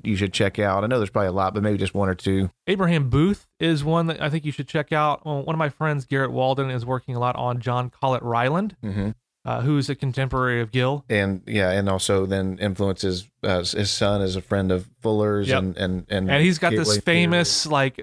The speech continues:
Speaker 2: story about talking to Fuller about, you know, if, if God will save the heathen, he'll save him. Like, just trying to, like, stamp out his desire to go to, to India. Now, there's, there's questions about if he was
Speaker 1: It
Speaker 2: being sarcastic or not.
Speaker 1: Gotcha.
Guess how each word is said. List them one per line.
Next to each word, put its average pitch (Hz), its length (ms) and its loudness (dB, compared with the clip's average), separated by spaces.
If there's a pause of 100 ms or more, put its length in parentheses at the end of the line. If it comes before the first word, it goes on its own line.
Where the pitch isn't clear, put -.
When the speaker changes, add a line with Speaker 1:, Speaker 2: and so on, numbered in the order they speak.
(100)
Speaker 2:
story 147 640 0
about 135 420 0 (260)
talking 139 340 0
to 127 60 0
Fuller 135 420 0
about, 127 260 0
you 131 80 -4
know, 127 160 0
if, 117 180 -4
if 135 220 -6
God 131 220 0
will 123 60 -2
save 127 260 -6
the 123 60 -4
heathen, 123 280 -2
he'll 123 140 0
save 123 260 -2
him. 123 180 -4
Like, 131 180 -4
just 135 200 -6
trying 143 160 0
to, 123 60 -2
like, 120 200 -2
stamp 131 380 -2
out 120 160 0
his 117 240 -4 (320)
desire 123 320 2
to 117 60 -2
go 123 140 0
to, 117 200 0 (200)
to 127 120 -6
India. 120 360 0
Now, 131 120 2
there's, 135 240 0 (300)
there's 127 120 -8 (120)
questions 170 380 0
about 123 340 0
if 127 140 -2
he 135 100 0
was 127 120 4
Speaker 1:
It - 60 -4
Speaker 2:
being 131 180 0
sarcastic 113 640 -4
or 107 80 -8
not. - 320 -12
Speaker 1:
Gotcha. 131 400 0